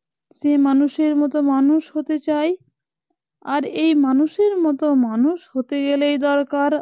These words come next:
আদর্শকে কেন্দ্র করে চলা। এই আদর্শ তখনই লাভ করতে পারবো যখনই আমরা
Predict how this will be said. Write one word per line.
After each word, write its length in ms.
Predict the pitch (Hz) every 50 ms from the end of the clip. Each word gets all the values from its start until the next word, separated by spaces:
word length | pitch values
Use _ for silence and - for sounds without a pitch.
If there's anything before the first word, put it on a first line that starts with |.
| - _ -
আদর্শকে 840 | - 214 220 233 226 302 330 359 349 - - 339 311 - 294 269
কেন্দ্র 600 | - - 247 254 262 254 262 254 254 262 247 240
করে 340 | 233 - 214 220 226 240 240
চলা। 600 | 233 240 233 226 226 233 226 226 220 208 202 208 _ _ _ _ _ _ _ _ _ _ _ _ _ _ _ _ _ _ _ _ _ _ _ _ -
এই 260 | - 254 269 277 269
আদর্শ 600 | - 220 233 254 233 262 294 294 294 277 - - 302 302 294 302 320 349 370 _ _ _ _ _ _ _ _ _ _ _ _ _ -
তখনই 500 | 254 240 233 - - 359 403 440 415 330
লাভ 260 | 277 220 220 262 285 -
করতে 360 | - 302 294 294 277 - 294
পারবো 680 | 254 - 269 269 269 285 254 240 262 254 240 226 214
যখনই 600 | 196 180 165 180 175 - - 254 254 254 262 269
আমরা 580 | 254 247 247 240 240 247 254 262 262 269 294